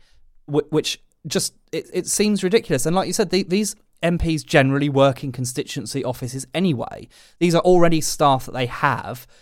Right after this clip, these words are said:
who are already tooled up to work away from London. You know, the constituency office will be doing the work of the M P in the constituency. It is already provisioned and paid for by the government at, li-, like you said, at, you know, twenty-six grand or whatever maximum.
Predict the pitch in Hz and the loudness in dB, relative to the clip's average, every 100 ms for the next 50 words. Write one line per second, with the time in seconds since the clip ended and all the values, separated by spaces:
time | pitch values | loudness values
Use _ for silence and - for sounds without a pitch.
0 | _ - 151 143 135 127 127 127 - _ | _ 2 2 4 6 6 6 2 -8 _
1 | _ _ 170 170 151 143 180 156 151 147 | _ _ 6 6 4 2 2 4 4 2
2 | - - 127 135 - - 131 131 131 123 | 0 -2 2 2 2 -2 2 4 2 -2
3 | 127 135 139 120 90 85 - - 120 117 | 0 2 2 -2 -8 -14 -12 -6 -4 -4
4 | 123 131 127 180 - 139 139 131 123 120 | -4 -6 -4 -4 -4 -6 0 0 0 -6
5 | 123 120 143 175 165 135 135 123 120 131 | -6 -2 2 4 4 6 4 4 0 2
6 | 143 160 - 120 107 131 139 131 123 - | 2 2 -2 -6 -2 0 0 0 -6 -6
7 | - 113 110 - 117 120 - - 135 143 | -8 -8 -8 -6 -6 -8 -16 -10 -6 -6
8 | - 180 170 151 147 - 143 156 127 110 | 2 4 6 4 2 0 2 2 2 -2
9 | 110 - - 123 120 156 160 135 - 107 | -4 -8 -2 -2 2 2 2 0 -6 -4
10 | 107 233 - 214 110 117 107 113 98 135 | -4 -4 0 0 0 -4 -6 -8 -10 -8
11 | 123 - - 135 139 131 120 123 143 117 | -8 -8 -12 -10 -2 0 0 -4 -4 -4
12 | 117 _ - 120 120 - 123 - - 147 | -6 _ -6 -6 -6 -8 -6 -8 0 2
13 | 131 113 113 73 - 120 120 - - 107 | 2 0 -8 -10 -12 -10 -10 -10 -12 -8
14 | 156 | -10